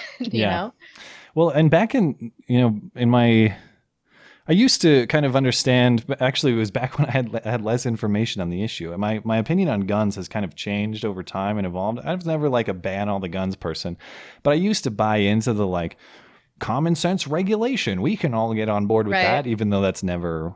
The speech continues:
Speaker 2: explained specifically. 'Cause you hear things like
Speaker 1: <laughs> Yeah.
Speaker 2: common sense. Of course I support it. It's
Speaker 1: Right,
Speaker 2: common
Speaker 1: right.
Speaker 2: sense. Yeah, but <laughs> I just, we have to understand that stabbings like this are also very real. And statistically, mass stabbings are, are a very real danger.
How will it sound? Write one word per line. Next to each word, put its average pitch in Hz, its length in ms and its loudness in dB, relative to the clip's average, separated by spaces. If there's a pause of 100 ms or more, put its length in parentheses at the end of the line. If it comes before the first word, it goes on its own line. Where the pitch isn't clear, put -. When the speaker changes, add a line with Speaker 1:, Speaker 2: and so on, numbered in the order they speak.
Speaker 2:
explained 87 600 -6
specifically. 85 520 -8
'Cause 175 160 0
you 196 60 2
hear 165 140 2
things 117 220 0
like 113 120 0
Speaker 1:
<laughs> - 0 -
Yeah. 185 80 -4
Speaker 2:
common 98 300 -4
sense. 143 260 -4
Of 208 180 -12
course - 300 -4
I 85 80 -4
support 87 400 -6
it. 87 80 -6
It's 104 160 -6
Speaker 1:
Right, - 60 -14
Speaker 2:
common 170 240 0
Speaker 1:
right. 165 100 -4
Speaker 2:
sense. 196 260 -6 (1160)
Yeah, 156 340 -4
but 127 260 -4 (300)
<laughs> - 960 -18
I 127 80 -4
just, 123 180 -6 (1400)
we 123 220 2
have 180 100 4
to 185 80 2
understand 131 480 4
that 92 240 -2 (140)
stabbings 147 640 2
like 156 160 4
this 175 240 0
are 113 140 2
also 127 400 2
very 117 340 2
real. 95 340 2
And 107 160 0
statistically, 135 680 0
mass 131 280 2
stabbings 127 600 0
are, 101 360 0
are 98 480 -2
a 113 60 -2
very 143 260 2
real 147 220 4
danger. 151 500 0